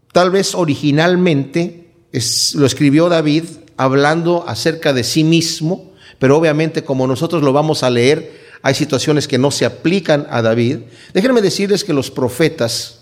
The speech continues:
David era un profeta también, dice la Escritura que el Espíritu de Cristo estaba en los profetas y ellos escribían, ni siquiera entendiendo para quién estaban escribiendo, ni qué cosas estaban escribiendo, solamente lo que el Espíritu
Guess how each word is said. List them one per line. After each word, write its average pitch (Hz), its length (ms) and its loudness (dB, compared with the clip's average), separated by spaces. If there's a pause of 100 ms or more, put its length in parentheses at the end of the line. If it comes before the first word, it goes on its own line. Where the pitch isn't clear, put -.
David 98 300 -2
era 117 140 2
un 123 140 0
profeta 120 440 -4
también, 160 460 -6 (480)
dice 185 360 2
la 156 100 2
Escritura 175 760 0
que 143 100 -2
el 135 80 2
Espíritu 165 540 -2
de 131 160 0
Cristo 165 400 -4
estaba 147 400 -2
en 131 100 -2
los 113 160 -4
profetas 127 480 -4
y 143 80 0
ellos 156 220 0
escribían, 143 840 0
ni 123 80 -2
siquiera 147 360 0
entendiendo 165 1200 0 (240)
para 127 180 2
quién 156 200 0
estaban 143 360 0
escribiendo, 139 880 0 (300)
ni 131 100 4
qué 165 160 0
cosas 143 240 0
estaban 127 360 0
escribiendo, 131 440 0
solamente 135 420 0
lo 113 140 0
que 117 80 -2
el 113 60 0
Espíritu 147 640 -2